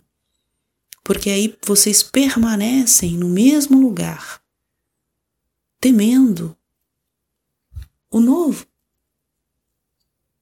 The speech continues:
que não necessariamente é esta tela que as vossas mentes pintaram. As vossas mentes não alcançam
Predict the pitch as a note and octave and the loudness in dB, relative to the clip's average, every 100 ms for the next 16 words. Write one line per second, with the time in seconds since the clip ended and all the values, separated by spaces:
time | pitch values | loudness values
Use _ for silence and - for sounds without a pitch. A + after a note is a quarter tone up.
0 | _ _ _ _ _ _ - C4+ A#3+ G#3 | _ _ _ _ _ _ 0 2 2 -2
1 | F#3+ - - F#3+ - - - C4 C4+ F#3+ | -4 -4 -4 -4 -6 -6 -4 -4 -4 -4
2 | F#3+ - E3 C#3 - - C4 C#4 F3 E3 | -4 -6 -6 -12 -8 -6 -4 -4 -6 -10
3 | _ _ _ _ _ - F3 D#3+ D#3 F3 | _ _ _ _ _ -10 -8 -8 -8 -8
4 | D#3 D3+ D#3 - - D3 D3+ - D#3 D3+ | -8 -10 -6 -6 -6 -8 -12 -14 -14 -14
5 | D3+ D3+ _ _ _ _ _ _ _ _ | -16 -20 _ _ _ _ _ _ _ _
6 | _ _ _ _ _ _ - - - - | _ _ _ _ _ _ -20 -18 -12 -6
7 | F#3 - G#3 G#3+ A#3+ A#3 A3 A3 A#3 A#3 | -4 -4 -2 -4 -4 -6 -6 -4 -4 -6
8 | A3+ - G#3 A3+ B3 - E3+ E3 | -10 -10 -6 -4 -2 -2 -4 -8